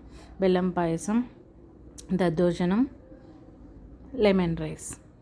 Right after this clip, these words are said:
అన్నీ మూడు చేసేసానన్నమాట. ఇంకా ప్రసాదాలు అయిపోయాయి. ప్రసాదాలు అయిపోయిన తర్వాత నెక్స్ట్ ఇంకా దీపాలు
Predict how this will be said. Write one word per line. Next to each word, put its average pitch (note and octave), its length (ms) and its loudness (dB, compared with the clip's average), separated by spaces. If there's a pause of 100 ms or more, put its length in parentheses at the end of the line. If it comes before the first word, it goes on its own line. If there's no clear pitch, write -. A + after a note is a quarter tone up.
(880)
అన్నీ G3+ 180 4
మూడు F#3 340 2 (100)
చేసేసానన్నమాట. E3+ 920 0 (400)
ఇంకా G#3 220 0
ప్రసాదాలు F#3+ 720 2
అయిపోయాయి. F3 480 0
ప్రసాదాలు F#3 600 0
అయిపోయిన F3 360 0
తర్వాత E3 580 0 (540)
నెక్స్ట్ G3+ 420 -2
ఇంకా F3+ 140 0
దీపాలు F3 540 0